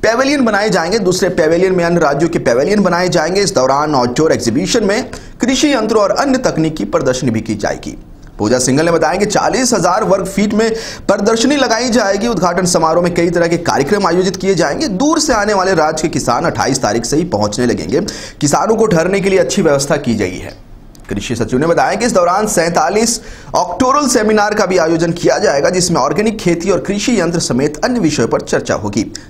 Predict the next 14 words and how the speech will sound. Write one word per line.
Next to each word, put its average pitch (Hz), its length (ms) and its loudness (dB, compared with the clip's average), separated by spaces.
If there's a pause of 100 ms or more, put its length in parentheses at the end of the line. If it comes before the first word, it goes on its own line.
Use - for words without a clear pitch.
तीस 101 180 -2
नवंबर 90 220 -2
को 113 100 -4
विश्व 123 220 0
बैंक 113 280 0
के 185 60 0
द्वारा 123 340 2
technical 254 520 -2
सत्र 226 300 0
का 185 140 0
भी 175 140 2
आयोजन 156 380 2 (100)
किया - 160 0
जाएगा। 85 360 -2